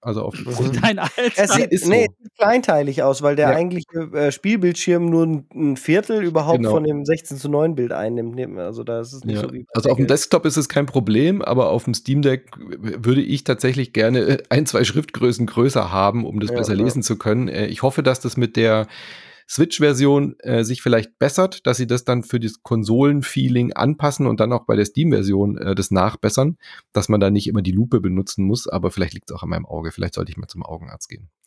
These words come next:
Speaker 1: Aber es ist
Speaker 2: Welches
Speaker 1: sehr
Speaker 2: Spiel
Speaker 1: kleinteilig.
Speaker 2: war denn noch so ähnlich, was auch, das ist ja, das ist quasi ja so zwei Spiele in einem. Oben läuft so ein Roguelite, äh,
Speaker 1: Es gab,
Speaker 2: zwei D Dings
Speaker 1: es,
Speaker 2: von
Speaker 1: es
Speaker 2: links
Speaker 1: gab so
Speaker 2: nach
Speaker 1: ein
Speaker 2: rechts
Speaker 1: ähnliches,
Speaker 2: Renner.
Speaker 1: wo man, äh, das Resident Evil,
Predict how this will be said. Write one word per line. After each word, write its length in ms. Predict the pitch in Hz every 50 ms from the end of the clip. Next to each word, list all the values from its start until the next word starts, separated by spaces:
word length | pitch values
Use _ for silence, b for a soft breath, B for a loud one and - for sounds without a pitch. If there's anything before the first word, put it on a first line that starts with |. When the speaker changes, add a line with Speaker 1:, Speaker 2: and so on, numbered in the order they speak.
| B B B
Speaker 1:
Aber 140 | - 95 123
es 80 | -
ist 40 | 143
Speaker 2:
Welches 260 | 165 175 135 117 -
Speaker 1:
sehr 100 | - 101
Speaker 2:
Spiel 120 | 185 208 247
Speaker 1:
kleinteilig. 120 | 254 208
Speaker 2:
war 140 | 214 220 220
denn 180 | 220 214 202
noch 240 | 196 208 226 - -
so 180 | - - 233 208
ähnlich, 460 | - 165 170 175 175 165 165 - -
was 160 | 160 156 -
auch, 240 | - - 175 180 -
das 220 | - - 147 -
ist 140 | 190 185 185
ja, 280 | 208 190 180 180 156 127
das 200 | - 165 165 185
ist 100 | 185 180
quasi 320 | - 180 185 202 202 208
ja 100 | 185 175
so 200 | 170 165 170 165
zwei 300 | 160 - - 160 160 175
Spiele 320 | 180 - - 185 180 170 156
in 120 | 151 147
einem. 280 | 87 123 139 135 131 131
Oben 280 | - 170 202 220 214
läuft 240 | 202 185 185 180 -
so 100 | 185 165
ein 60 | 147
Roguelite, 800 | 139 147 180 220 208 - 190 185 180 175 175 175 170 - - -
äh, 40 | -
Speaker 1:
Es 220 | 151 151 147 135
gab, 40 | -
Speaker 2:
zwei 280 | - - 156 160 170
D 440 | 165 160 160 156 156 156 156 156 156 131 113 120 - 156
Dings 240 | 165 170 175 165 - -
Speaker 1:
es, 60 | -
Speaker 2:
von 120 | - 165
Speaker 1:
es 60 | 147
Speaker 2:
links 200 | 147 160 - -
Speaker 1:
gab 0 |
so 60 | - 160
Speaker 2:
nach 60 | 127
Speaker 1:
ein 60 | 117
Speaker 2:
rechts 120 | 185 131 131
Speaker 1:
ähnliches, 300 | 147 151 135 - 139 220
Speaker 2:
Renner. 140 | 220 120 120
Speaker 1:
wo 60 | 123
man, 240 | 127 123 120 120 117
äh, 400 | - 90 110 110 107 107 104 101 - _ _ _
das 560 | - 104 98 98 98 98 98 98 - - -
Resident 460 | 107 113 107 120 110 104 104 104 -
Evil, 720 | - 107 120 123 110 110 110 110 107 107 107 107 107 98